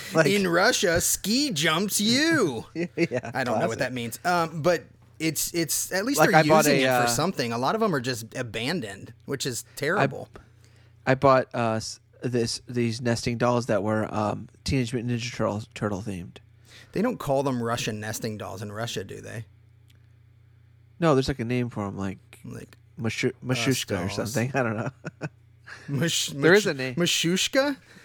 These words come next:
Speaker 1: Isn't that
Speaker 2: Yeah,
Speaker 1: the
Speaker 2: I don't
Speaker 1: name
Speaker 2: know.
Speaker 1: that, uh, Clint Eastwood calls Hilary Swank in Million Dollar Baby?
Speaker 2: <laughs> Is it?
Speaker 1: It's something like that. The
Speaker 2: Let's
Speaker 1: worst.
Speaker 2: see.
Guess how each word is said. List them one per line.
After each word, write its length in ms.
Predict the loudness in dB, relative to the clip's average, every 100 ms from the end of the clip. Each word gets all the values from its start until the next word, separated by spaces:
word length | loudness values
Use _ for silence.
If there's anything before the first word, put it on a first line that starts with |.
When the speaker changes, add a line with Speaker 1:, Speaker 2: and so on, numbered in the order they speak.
| -10 -4
Speaker 1:
Isn't 200 | 0 4
that 100 | 6
Speaker 2:
Yeah, 100 | 6
Speaker 1:
the 60 |
Speaker 2:
I 40 | 6
don't 80 |
Speaker 1:
name 80 | 4 4
Speaker 2:
know. 140 | 2 2
Speaker 1:
that, 60 |
uh, 320 | 0 2 0 -2 -10 -20 -20 -20 -20 -20 -10
Clint 260 | -2 0 0
Eastwood 480 | -2 0 0 -2
calls 460 | 0 0 2 0 -2
Hilary 320 | 0 0 0
Swank 460 | -2 -2 -2 -2 -2
in 340 | -2 -4 -4
Million 220 | -4 -4
Dollar 180 | -2 -4
Baby? 400 | -4 -4 -4 -6 -12 _ -20 -20 _
Speaker 2:
<laughs> 480 | _ -20 _ -20 -4
Is 300 | -2 0 0
it? 200 | 0 -2 -10 -20 -8 -4
Speaker 1:
It's 280 | -4 -4
something 400 | -4 -2 -2 -2 -4
like 160 | -6
that. 260 | -6 -8 -10 -14 -20 _ -20 -20 _ _
The 340 | -8 -2 0 2
Speaker 2:
Let's 80 | 2
Speaker 1:
worst. 300 | 2 2 0
Speaker 2:
see. 180 | -4